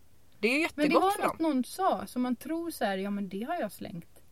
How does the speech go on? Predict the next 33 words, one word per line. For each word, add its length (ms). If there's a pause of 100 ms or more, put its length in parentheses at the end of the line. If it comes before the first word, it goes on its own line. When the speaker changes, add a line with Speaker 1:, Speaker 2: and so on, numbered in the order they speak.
(680)
Speaker 2:
Det 100
har 100
jag 140
slängt 360
jättemycket, 680 (140)
men 520
det 120
var 120
inte 220
alls 160 (120)
bra. 0
Speaker 1:
Ris 440 (140)
på 140
bröllop. 440
Speaker 2:
Nej, 540
ja, 100
men 160
det 80
är 120
ju 60
för 120
att 60
fåglarna 420
dör. 280 (160)
Speaker 1:
Mm, 260
magen 280
sväller 240
upp 220
och 60
så 60
Speaker 2:
Ja. 60
Speaker 1:
dör 140
de. 140